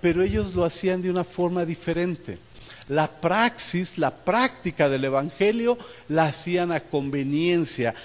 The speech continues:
"Ah, me conviene darle la vuelta, entonces, ok, la cruz es de esta forma, pero si yo la giro tantito, entonces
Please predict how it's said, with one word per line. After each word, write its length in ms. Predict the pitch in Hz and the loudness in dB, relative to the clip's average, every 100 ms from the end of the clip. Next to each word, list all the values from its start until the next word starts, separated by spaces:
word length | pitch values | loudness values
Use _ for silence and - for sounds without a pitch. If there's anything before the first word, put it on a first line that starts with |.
| - | -6
"Ah, 220 | 214 254 | 0 2
me 160 | 214 170 | 2 0
conviene 520 | 165 160 185 202 208 | -2 -2 -2 0 0
darle 240 | 190 190 | 2 2
la 100 | 180 | 2
vuelta, 420 | 147 165 196 190 165 | 2 2 0 -2 -4
entonces, 480 | 135 180 185 165 - - - | -2 -4 -2 -4 -6 -12 -4
ok, 240 | 160 - 233 220 | -2 2 4 4
la 220 | 151 - | 2 2
cruz 240 | 185 196 | -2 0
es 200 | 202 170 | 0 0
de 280 | 190 185 190 | 0 0 0
esta 180 | 180 165 | 2 2
forma, 240 | - 185 | 2 0
pero 220 | - 151 143 | 2 0 0
si 200 | - 143 | -2 -2
yo 180 | 208 262 | 0 2
la 140 | 294 | 0
giro 300 | - 269 202 | 0 0 0
tantito, 840 | 202 175 147 - 190 208 202 - | 0 -2 -2 -6 -6 -6 -4 -4
entonces 460 | 190 180 180 180 | -2 -2 0 0